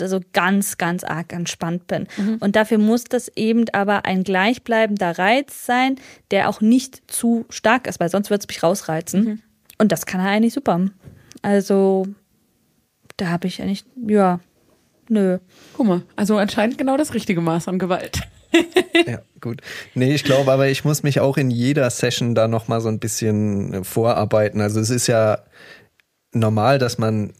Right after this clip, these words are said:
Speaker 3: erstmal den Körper warm schlagen muss und durchbluten muss.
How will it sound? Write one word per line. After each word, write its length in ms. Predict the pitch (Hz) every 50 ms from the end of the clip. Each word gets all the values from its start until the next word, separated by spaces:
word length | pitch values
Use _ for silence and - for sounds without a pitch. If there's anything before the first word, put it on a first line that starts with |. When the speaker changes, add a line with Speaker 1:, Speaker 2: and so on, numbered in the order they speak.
| _ _ _
Speaker 3:
erstmal 640 | - 110 113 107 - - 110 107 107 104 104 104 - _ -
den 160 | - 107 110
Körper 420 | - - 110 113 113 - 113 107 101
warm 240 | 98 98 107 139 156
schlagen 440 | - - - 135 131 131 135 139 143 139
muss 380 | 135 139 156 - - - - _ _ _
und 200 | - - 117 110
durchbluten 640 | 110 110 110 - - - 127 131 151 - - 151 143
muss. 400 | 139 143 147 156 151 - -